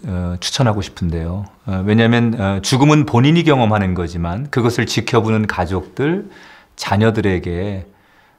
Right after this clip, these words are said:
어, 가시는 분을 어떻게 보내드리고 어떤 마지막을 보여주느냐, 그것은 세상에 돈으로 줄 수 없는 가장 큰 유산인데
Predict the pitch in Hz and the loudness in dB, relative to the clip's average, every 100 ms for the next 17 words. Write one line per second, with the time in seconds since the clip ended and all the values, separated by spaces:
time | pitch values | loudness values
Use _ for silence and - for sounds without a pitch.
0 | _ 98 92 90 90 98 - 101 - 135 | _ -6 -4 -2 -4 -6 -6 -4 0 2
1 | 131 120 117 120 120 139 190 110 113 - | 4 2 2 4 4 4 2 0 0 0
2 | 107 107 101 95 87 104 135 156 190 - | 2 4 2 -2 -2 0 0 -2 -2 -2
3 | - 123 120 104 - 95 95 95 117 113 | 2 2 2 -2 -4 0 2 2 2 2
4 | 104 107 104 104 104 90 90 87 87 - | 4 2 2 4 4 2 -2 -2 -4 -4
5 | 95 98 107 107 - - - - - - | -4 0 -2 -2 -10 -20 -20 -20 -20 -2
6 | 107 113 113 110 120 127 123 - 95 - | 2 4 2 4 4 6 2 0 -2 0
7 | 98 98 98 87 98 95 - 151 92 - | 0 0 -2 -2 -2 -2 -2 -2 -2 -2
8 | 95 87 82 85 90 101 | -2 0 -2 -4 -4 -6